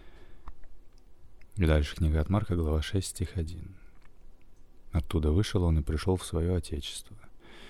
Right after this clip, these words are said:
За ним следовали ученики его». Иисус родился в городе Вифлеем в области Иудеи.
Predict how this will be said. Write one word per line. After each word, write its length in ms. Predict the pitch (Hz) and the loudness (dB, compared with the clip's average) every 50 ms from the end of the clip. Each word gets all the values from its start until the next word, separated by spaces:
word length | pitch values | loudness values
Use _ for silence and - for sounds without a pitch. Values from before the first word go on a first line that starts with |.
| - - - - - - - - - - | -16 -18 -20 -20 -20 -20 -20 -18 -8 0
За 160 | - 78 76 | 4 4 6
ним 160 | 80 90 95 | 8 6 6
следовали 400 | 87 - 85 87 87 85 85 82 | 6 6 4 6 6 6 6 4
ученики 560 | 82 82 80 - - 87 82 80 - - - 87 | 4 2 2 2 2 2 2 2 0 -4 -8 -6
его». 380 | 82 80 80 85 87 90 92 - - - - - - - - - - - - - - - - - - | -6 -6 -8 -10 -10 -12 -12 -14 -14 -16 -18 -16 -14 -14 -12 -12 -14 -16 -18 -20 -20 -20 -18 -10 -2
Иисус 320 | - 80 - - 80 - - | 0 0 2 2 0 2 4
родился 400 | 82 80 82 85 78 - - 78 | 4 6 6 6 4 2 -2 -2
в 40 | |
городе 320 | 80 82 78 76 73 82 78 | 2 4 4 4 4 4 2
Вифлеем 500 | 80 80 - - 87 87 104 113 107 95 | 2 0 2 4 6 6 8 8 8 6
в 40 | 80 | 6
области 440 | 73 73 78 76 76 - - - 80 80 | 4 4 2 -2 -2 -4 -4 -2 0 0
Иудеи. 480 | 80 82 82 78 82 78 78 82 85 | 2 0 0 -2 -2 -6 -6 -6 -8